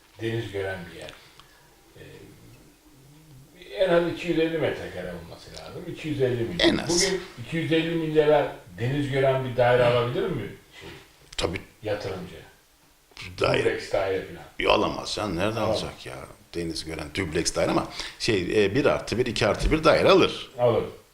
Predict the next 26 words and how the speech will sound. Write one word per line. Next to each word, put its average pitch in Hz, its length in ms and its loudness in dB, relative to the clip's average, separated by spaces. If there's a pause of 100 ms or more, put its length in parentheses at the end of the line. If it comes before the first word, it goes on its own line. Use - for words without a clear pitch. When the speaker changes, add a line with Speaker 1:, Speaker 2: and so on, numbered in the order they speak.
(140)
Speaker 2:
Bir 135 80 6
artı - 300 2
bir, - 60 -6
iki - 200 -6
bir, - 60 -6
Speaker 1:
Deniz 117 160 2
Speaker 2:
iki 92 80 2
artı 87 200 0
Speaker 1:
manzaralı - 320 -8
daire 98 140 -2
Speaker 2:
Deniz 110 340 4
Speaker 1:
alır. 113 80 -4
Speaker 2:
manzaralı 87 480 2
bir 104 100 -2
daire 85 280 4
alır. 82 360 4 (320)
Speaker 1:
Evet. 95 140 -8 (540)
Speaker 2:
E, - 60 -4 (600)
ama - 400 -2
tabii - 200 -4
arsa - 480 2
bu. - 140 -12 (580)
Kardeşim. - 320 -8 (120)
Speaker 1:
Arsa 113 320 0
her 113 120 4
zaman. 98 240 -6